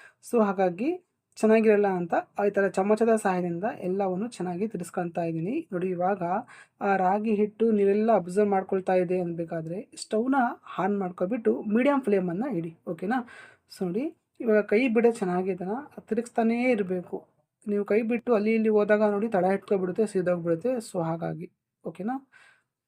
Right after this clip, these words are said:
ನೋಡಿ, ಎಲ್ಲರಿಗೂ ಸ್ವಲ್ಪ ಈಸಿ ಆಗಲಿ ಮುದ್ದೆ ಮಾಡೋರಿಗೆ ಅಂತ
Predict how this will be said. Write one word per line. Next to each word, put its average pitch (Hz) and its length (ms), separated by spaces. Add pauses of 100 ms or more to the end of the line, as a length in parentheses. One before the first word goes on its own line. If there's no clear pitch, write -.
(140)
ನೋಡಿ, 208 220
ಎಲ್ಲರಿಗೂ 214 380
ಸ್ವಲ್ಪ 214 240
ಈಸಿ 202 360
ಆಗಲಿ 190 500 (240)
ಮುದ್ದೆ 196 220
ಮಾಡೋರಿಗೆ 190 480
ಅಂತ 180 200